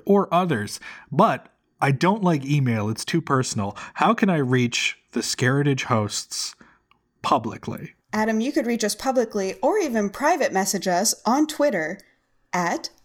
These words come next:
Speaker 2: twitter dot com slash scaritage, spelled S C A R E I T A G E.
Speaker 1: Hey, just like the title minus the hyphen.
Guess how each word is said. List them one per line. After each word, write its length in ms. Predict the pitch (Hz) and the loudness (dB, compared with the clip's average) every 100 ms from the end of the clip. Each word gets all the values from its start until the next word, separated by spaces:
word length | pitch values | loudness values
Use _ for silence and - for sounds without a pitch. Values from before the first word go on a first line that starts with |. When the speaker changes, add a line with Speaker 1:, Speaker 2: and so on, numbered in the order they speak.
| _ - | _ -14
Speaker 2:
twitter 360 | - 180 226 302 | 0 2 2 0
dot 280 | 240 269 | 0 -2
com 360 | - 196 165 220 | -2 -2 0 0
slash 480 | - 190 151 202 - | 0 0 -2 -4 -4
scaritage, 760 | - - 349 339 170 110 190 - | -2 0 2 0 0 -6 -8 -4
spelled 440 | - - 185 185 - _ _ _ _ | -2 0 0 0 -6 _ _ _ _
S 300 | 262 381 - - | 0 2 2 2
C 440 | - 220 190 - | 0 0 -4 -4
A 220 | 160 160 170 | 0 0 0
R 220 | 170 170 165 | 0 0 -2
E 220 | 190 220 320 | -4 -4 -4
I 280 | 180 165 175 - | -2 -2 -2 -4
T 340 | 311 302 - | -2 -4 -4
A 220 | 220 220 220 | 0 0 -2
G 380 | - 185 180 - | -4 -6 -6 -8
E. 340 | 147 165 220 - _ _ _ _ _ _ - | -6 -4 -4 -6 _ _ _ _ _ _ -6
Speaker 1:
Hey, 280 | 311 359 190 | 0 2 4
just 180 | 196 214 | 2 2
like 160 | 208 | 2
the 80 | 220 | 4
title 300 | 233 262 226 | 2 4 4
minus 300 | 220 233 233 | 4 2 2
the 100 | 220 | 2
hyphen. 380 | 247 247 113 | 2 0 -4